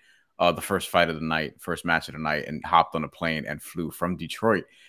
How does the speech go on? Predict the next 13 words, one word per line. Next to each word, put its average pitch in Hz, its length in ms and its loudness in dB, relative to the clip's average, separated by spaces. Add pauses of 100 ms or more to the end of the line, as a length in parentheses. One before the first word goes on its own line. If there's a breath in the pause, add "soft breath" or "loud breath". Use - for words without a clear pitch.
(200 soft breath)
to 190 140 4
Dallas 139 540 8
to 101 100 -6
watch 95 300 8
this 80 100 -12
fight. 85 260 2
He 85 100 -8
was 80 140 -10
in 80 80 -8
attendance 71 360 -10
for - 120 -20
that. - 640 4
Um, 143 600 12